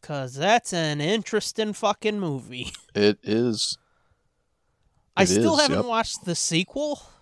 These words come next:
Speaker 2: It's pretty much the same movie.
Speaker 1: Uh-huh.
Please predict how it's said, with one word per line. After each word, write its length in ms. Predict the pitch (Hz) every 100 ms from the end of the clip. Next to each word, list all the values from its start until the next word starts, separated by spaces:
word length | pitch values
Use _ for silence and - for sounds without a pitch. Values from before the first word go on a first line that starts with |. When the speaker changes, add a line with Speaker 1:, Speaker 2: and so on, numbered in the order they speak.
| _ _ - _ _ _ -
Speaker 2:
It's 180 | - -
pretty 640 | - - 95 92 92 98 98
much 240 | 98 -
the 60 | -
same 260 | - 92 87
movie. 340 | 80 73 - - _ _ _ -
Speaker 1:
Uh-huh. 340 | 160 185 170